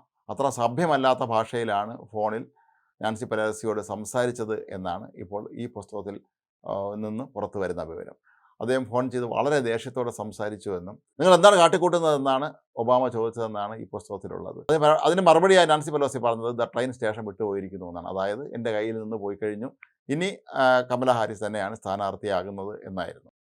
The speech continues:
എന്നാൽ അന്ന് വൈറ്റ് ഹൗസിൽ ജീവനക്കാരായിരുന്ന പലരും പറയുന്നത് ഒബാമയ്ക്ക് വളരെ വ്യക്തമായിട്ട് തന്നെ അറിയാമായിരുന്നു കമല ഹാരിസിനെ സ്ഥാനാർത്ഥിയാക്കിയാൽ പരാജയപ്പെടുമെന്ന്.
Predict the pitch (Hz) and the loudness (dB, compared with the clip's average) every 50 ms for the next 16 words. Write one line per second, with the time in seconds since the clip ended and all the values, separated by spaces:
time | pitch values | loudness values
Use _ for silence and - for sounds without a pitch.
0 | - - 165 170 185 180 170 170 190 214 214 196 165 160 165 - 175 175 170 156 | 0 2 4 6 10 10 10 8 8 6 6 8 8 6 6 4 2 2 2 0
1 | - 165 165 151 147 147 147 147 151 - 147 143 135 135 131 123 127 131 127 127 | -2 -4 -4 0 2 4 4 4 2 2 2 2 4 4 2 2 0 -2 -4 -2
2 | 117 113 117 117 123 117 107 95 98 98 95 95 85 82 87 - - _ _ _ | 0 -2 -2 -2 -4 -4 -4 -4 -4 -4 -6 -8 -8 -10 -10 -14 -16 _ _ _
3 | _ _ _ _ - - 113 131 143 156 165 165 156 147 - 151 147 127 123 127 | _ _ _ _ -2 0 4 8 8 8 8 6 2 -2 -2 0 4 4 6 6
4 | 131 131 123 117 110 - - 127 127 131 131 113 117 117 117 117 104 101 107 107 | 4 2 2 0 -2 -2 -2 0 0 0 0 0 -2 -2 0 0 0 2 2 0
5 | 107 107 104 98 95 104 107 107 104 101 104 104 107 107 110 107 107 - 107 110 | 0 0 -2 -4 -4 -6 -8 -6 -4 -2 0 0 0 0 -2 -2 -6 -8 -8 -10
6 | 104 - 98 98 101 98 95 - 98 95 95 - 101 104 101 - 98 95 98 98 | -8 -6 -6 -6 -6 -6 -6 -8 -10 -10 -8 -10 -12 -12 -8 -6 -4 -2 -2 -2
7 | 98 101 95 - 95 92 92 92 85 80 82 | -4 -6 -8 -8 -8 -8 -8 -10 -12 -16 -18